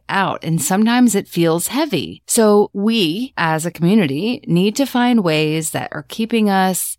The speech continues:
busy and fulfilled and entertained. And whether that be you starting a podcast, starting a knitting class, going to church. That was big for me. I started going to church.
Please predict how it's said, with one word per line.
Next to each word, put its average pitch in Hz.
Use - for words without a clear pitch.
busy 254
and 156
fulfilled 226
and 151
entertained. 226
And 185
whether 175
that 247
be 214
you 190
starting 196
a 196
podcast, 202
starting 190
a 180
knitting 202
class, 220
going 208
to 175
church. 208
That 165
was 190
big 180
for 247
me. 220
I 196
started 151
going 165
to 156
church. 196